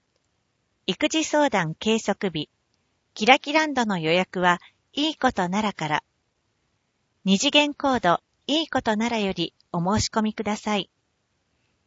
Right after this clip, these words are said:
毎月一日午前九時から。キラキランドは五日前まで。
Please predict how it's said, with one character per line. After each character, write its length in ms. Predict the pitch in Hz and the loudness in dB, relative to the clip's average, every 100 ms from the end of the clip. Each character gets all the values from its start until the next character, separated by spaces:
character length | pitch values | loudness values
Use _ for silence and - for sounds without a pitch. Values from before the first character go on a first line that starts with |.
| _ _ | _ _
毎 220 | 214 240 | 2 2
月 280 | - - 226 | 0 -6 -6
一 300 | 214 240 269 | -4 -2 -2
日 440 | 262 247 - 233 - - | -2 -4 -2 -4 -4 -2
午 140 | 262 | 0
前 280 | 311 285 185 - | 2 0 -2 -4
九 120 | 277 | -6
時 160 | 254 | -4
か 140 | - - | -4 0
ら。 160 | 160 - _ _ _ _ _ | 0 0 _ _ _ _ _
キ 140 | - 233 | 0 4
ラ 120 | 311 | 4
キ 120 | 302 | 4
ラ 160 | 311 311 | -2 0
ン 80 | 247 | -4
ド 120 | 202 | -2
は 200 | 202 - 180 | -2 -4 -10
五 200 | - - | -10 -2
日 140 | 233 | 0
前 220 | 233 220 | 2 0
ま 140 | 175 160 | -4 -4
で。 180 | 151 | -4